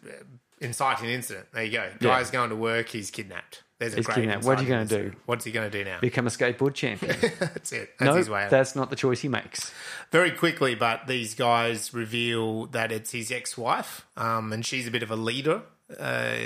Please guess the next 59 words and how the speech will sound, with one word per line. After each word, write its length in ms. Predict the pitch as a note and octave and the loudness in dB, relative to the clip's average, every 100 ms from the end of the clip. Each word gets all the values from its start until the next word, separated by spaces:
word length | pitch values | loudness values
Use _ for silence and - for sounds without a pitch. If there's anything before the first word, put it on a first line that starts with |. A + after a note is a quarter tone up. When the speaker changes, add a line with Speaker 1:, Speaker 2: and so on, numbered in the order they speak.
| A#2 A#2 A#2 | -4 -4 -4
Speaker 1:
in 180 | B2 A#2 | -4 -4
this 300 | A2 G#2+ - A2+ | -4 -6 -8 -6
room 300 | A#2 A#2 A2+ | -4 -2 -2
that 100 | G#2+ | -4
he's 160 | G2 | -4
tied 320 | - A2+ G#2+ | -2 2 4
up 160 | A#2 - | 2 0
in. 140 | C3+ | -2
It's 140 | D3 B2+ | -4 -6
a 40 | |
great 400 | A2 B2 C#3+ C#3 | 2 4 6 2
room 220 | B2+ A#2+ | -2 -2
that 140 | A2+ G2+ | -2 -4
they've 100 | G#2 | 0
got 140 | A2+ | 0
him 80 | A2 | 0
in, 180 | G#2 G2+ | -4 -4
full 180 | - B2 | -2 0
of 320 | G#2+ A2 A#2+ | -2 -8 -6
the 80 | A2+ | -2
newspapers 560 | A#2+ A#2 A#2+ A#2 A#2+ | -2 -2 -2 -4 -4
all 200 | A#2+ A#2+ | -4 -2
over 140 | B2 A#2 | -2 0
the 100 | A2+ | 0
wall. 280 | A#2 D#3 | 0 0
Speaker 2:
Yeah, 200 | C#3 A#2+ | 0 0
plastered 400 | A2+ C3 C3 B2 | 2 4 2 2
newspaper. 560 | A2+ A#2+ - A#2 A2+ A#2+ | -2 0 2 0 0 -4
Speaker 1:
Yeah, 240 | A#2+ A#2+ G#2+ | -2 0 0
which 240 | A2+ - - | 0 -2 2
all, 360 | E3+ F3+ E3+ | 6 8 6
if 120 | D3+ B2+ | 4 0
you 80 | |
look 220 | C#3 E3 C#3 | 0 0 2
really 220 | B2 A#2 | 2 0
closely, 460 | - B2 A#2 B2 | 2 2 2 -2
they're 220 | G#2+ A2 A#2+ | -2 2 4
all 180 | A#2 | 2
sort 220 | A#2 B2 G#2 | 0 -4 -6
of 80 | A2+ | -2
acts 300 | A2 - A#2+ | -2 -4 -8
of 60 | |
violence 640 | G#2 G#2 A#2 D3+ D#3 - A2 | 0 2 4 2 -2 -6 -8
as 100 | G#2+ | 0
well. 180 | B2+ | 2
So 120 | B2+ A#2 | 2 0
Speaker 2:
Mm. 60 | |
Speaker 1:
it's 120 | F#2+ | 0
that 180 | G2+ A2 | -2 0
old 380 | G#2+ A2 A2 G#2 - - - - _ _ _ | 2 2 0 -2 -10 -20 -20 -20 _ _ _
Clockwork 440 | - B2+ - A#2 A#2+ | 2 2 4 0 2
Orange, 640 | A#2 A2+ A#2 A2+ - - - _ _ - | 2 2 0 -2 -4 -8 -14 _ _ -10
stretch 360 | - B2+ - - | -4 -4 -4 -4
the 120 | A#2 | 0
eyeball 640 | A2 A2+ A2+ A2+ A2+ A2+ | 2 2 2 0 2 0
and 180 | A2 G#2 | -2 -4
play 280 | - G#2+ A2+ | -2 0 0
all 160 | A2 | 0
the, 340 | A2+ A#2 A2 | 0 0 0